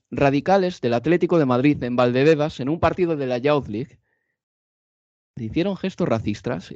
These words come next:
y le hicieron el ruido del mono, el sonido del mono, a un chico llamado Peter Federico, canterano del Real Madrid. ¿Disolvió el Atlético a su grupo ultra? No. ¿Se ha vuelto a ver a gente del Frente Atlético en el estadio? Sí.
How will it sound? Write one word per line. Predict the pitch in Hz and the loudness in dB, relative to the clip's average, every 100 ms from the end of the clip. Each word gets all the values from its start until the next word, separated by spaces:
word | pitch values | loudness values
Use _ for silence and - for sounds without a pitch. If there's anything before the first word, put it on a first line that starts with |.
| - | -6
y | 117 | -2
le | 117 | 0
hicieron | 147 180 156 | 2 2 2
el | 127 | 2
ruido | 113 185 202 | 4 4 6
del | 156 120 | 4 4
mono, | 107 120 | 2 -4
el | 160 | -6
sonido | 135 139 185 | -6 -4 -2
del | 135 104 | 0 -2
mono, | 98 98 - _ _ | -4 -6 -12 _ _
a | - | -2
un | 156 | -2
chico | - 185 165 | 0 2 4
llamado | 147 156 165 - | 4 4 2 0
Peter | 185 185 165 | 0 0 0
Federico, | 127 131 185 98 - _ | 0 2 0 -4 -14 _
canterano | - 131 127 151 185 156 | -2 2 6 6 6 6
del | 123 | 4
Real | 113 110 | 4 -2
Madrid. | 104 98 104 95 - - - | -4 -6 -8 -12 -20 -20 -10
¿Disolvió | 120 127 156 156 202 | -6 -2 2 4 6
el | |
Atlético | 202 196 190 185 | 6 4 0 0
a | 165 | -2
su | 175 | 0
grupo | 180 175 190 | 0 2 0
ultra? | 214 175 117 - - | 2 0 -2 -6 -10
No. | 135 160 131 - _ _ _ - | -2 2 0 -2 _ _ _ -6
¿Se | 147 | 0
ha | |
vuelto | 160 165 156 | 2 4 4
a | |
ver | 143 | 2
a | 139 | 2
gente | 165 160 139 | -2 -2 -2
del | 127 | -2
Frente | 143 135 | -4 -4
Atlético | 127 147 147 135 127 | -4 -2 -4 -2 -4
en | |
el | 120 | -6
estadio? | 113 170 175 - - | -4 -2 -2 -4 -10
Sí. | - - - | -14 -10 -10